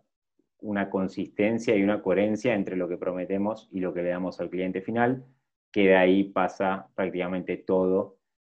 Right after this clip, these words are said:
en lo que es e-commerce, y ganamos confianza del cliente, con lo cual generamos un posicionamiento clave a la hora de tener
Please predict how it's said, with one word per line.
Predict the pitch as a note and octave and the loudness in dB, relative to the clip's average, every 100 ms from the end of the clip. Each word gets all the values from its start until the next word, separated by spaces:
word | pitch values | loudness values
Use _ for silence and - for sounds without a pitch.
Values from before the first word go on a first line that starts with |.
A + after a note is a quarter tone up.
| _ | _
en | - E2+ | -10 -8
lo | D#2+ | -6
que | |
es | E2+ | -6
e-commerce, | F#2 G2+ G2+ G2 - F#2 | -4 0 0 0 -4 -6
y | |
ganamos | F2 F2 F2 | -4 -4 -8
confianza | - E2+ F2 E2+ | -12 -10 -8 -6
del | F2 | -6
cliente, | F#2 F#2 F#2 F#2+ G2 - | -4 -4 -4 -4 -4 -6
con | F2 | -10
lo | F2 | -8
cual | - F2 F2+ F#2 _ _ _ _ _ _ | -6 -4 -4 -6 _ _ _ _ _ _
generamos | - F2+ F2 F2 F2 E2+ - _ _ - | -6 -2 0 0 -2 -4 -10 _ _ -12
un | G2+ | -8
posicionamiento | F2 F#2 E2+ E2+ F2+ F2+ F#2+ | -2 -2 -2 -4 -2 -2 -2
clave | - G2 F#2+ F#2+ G#2 A#2+ _ _ - | 0 4 6 6 4 0 _ _ -10
a | E2 | -4
la | E2 E2 | 0 0
hora | E2 E2+ E2 | 2 0 0
de | E2 E2+ F#2 - _ _ _ | 0 0 -2 -6 _ _ _
tener | F2+ E2 E2 E2+ | -6 -4 -4 -4